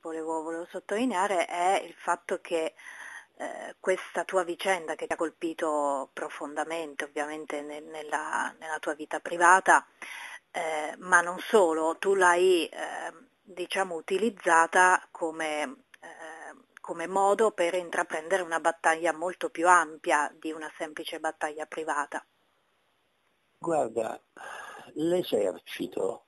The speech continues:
Speaker 2: dei familiari che hanno un proprio congiunto ammazzato tragicamente in circostanze,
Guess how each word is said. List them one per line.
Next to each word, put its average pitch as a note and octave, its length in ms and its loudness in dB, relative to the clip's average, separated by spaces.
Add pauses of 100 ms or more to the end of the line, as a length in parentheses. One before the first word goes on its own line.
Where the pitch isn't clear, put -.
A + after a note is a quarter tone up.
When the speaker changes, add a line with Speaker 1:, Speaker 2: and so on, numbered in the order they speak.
(100)
Speaker 2:
dei D3 320 6
familiari E2+ 1040 -2 (1040)
che D3 500 6 (160)
hanno G#2 580 2
un A2 200 0
proprio E3 440 6
congiunto G2+ 880 4
ammazzato F2+ 1160 0
tragicamente F2+ 1300 0
in G2 140 -2
circostanze, G#2 1080 2